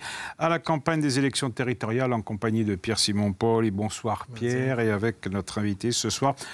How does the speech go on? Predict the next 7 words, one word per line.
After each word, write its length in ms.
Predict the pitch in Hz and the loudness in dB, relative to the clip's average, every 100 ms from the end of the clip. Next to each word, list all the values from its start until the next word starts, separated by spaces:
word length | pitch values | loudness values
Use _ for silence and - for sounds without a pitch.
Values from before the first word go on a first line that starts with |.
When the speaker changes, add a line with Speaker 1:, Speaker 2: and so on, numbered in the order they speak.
| - - | -12 -4
Speaker 1:
Jean-Christophe 640 | 147 233 - 151 139 - | -2 0 2 2 2 2
Angelini, 920 | 123 143 151 131 123 113 127 139 120 | 2 2 2 4 4 6 4 4 4
leader 420 | 110 104 131 127 | 4 2 2 2
de 100 | 113 | 2
la 140 | 110 107 | 2 2
liste 280 | 123 - | 2 2
nationaliste 760 | 107 101 - 110 117 131 - | 0 0 0 0 2 2 2